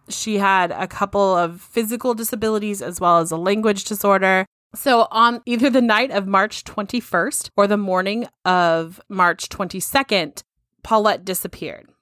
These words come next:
She had arrived the night before on March twenty-first. She was accompanied by her father and her sister, whose name is also Lizette, which is going to be a little bit confusing. So I promise to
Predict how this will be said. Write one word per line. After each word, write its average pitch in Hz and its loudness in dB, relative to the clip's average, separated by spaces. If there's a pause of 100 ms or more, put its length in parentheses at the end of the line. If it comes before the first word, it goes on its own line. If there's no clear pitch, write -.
She 233 -2
had 220 2
arrived 196 2
the 214 -6
night 185 -2
before 226 0 (120)
on 185 0
March 170 -2
twenty-first. 226 0 (380)
She - -6
was 185 -2
accompanied 208 0
by 175 2
her 165 -6
father 208 2
and 175 0
her 165 -6
sister, 262 0 (140)
whose 202 -2
name 196 0
is 175 -2 (140)
also 294 0
Lizette, 349 0 (160)
which - -14 (160)
is 220 -12 (220)
going 220 -6
to 220 -8
be 226 -2
a 214 0
little 214 0
bit 226 0
confusing. 214 -2
So 208 4
I 196 4
promise 196 0
to 185 0